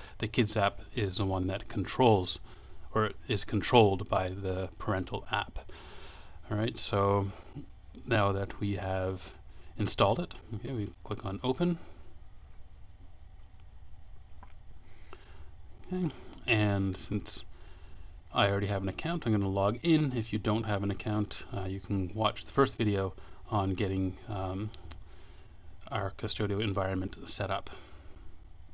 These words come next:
Okay, so I'm gonna pause the video here, and when, I'll be back with you after I've logged in. Okay, so I'm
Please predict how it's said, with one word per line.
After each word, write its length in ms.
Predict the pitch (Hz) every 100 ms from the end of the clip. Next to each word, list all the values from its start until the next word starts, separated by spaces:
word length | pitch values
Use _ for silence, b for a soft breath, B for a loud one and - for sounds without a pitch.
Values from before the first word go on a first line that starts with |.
| - - - - - - - - - - - - - - - - - - - - b b b b b -
Okay, 200 | 151 160
so 340 | - 98 107 - -
I'm 160 | 113
gonna 140 | 104 101
pause 320 | - 104 98
the 40 |
video 240 | 98 98 95
here, 360 | 127 190 190 -
and 200 | 107 101
when, 220 | 98 101 -
I'll 160 | 131 98
be 140 | 104
back 420 | 101 - 104 101
with 220 | 123 110 117
you 260 | 113 104
after 300 | 107 92 -
I've 140 | 95 95
logged 260 | 92 95
in. 220 | 113 123 110 - - - - - - - - - - - - - - - - - B B B B B - -
Okay, 180 | 175 120 -
so 420 | - - 113 110 120
I'm 400 | 127 107 101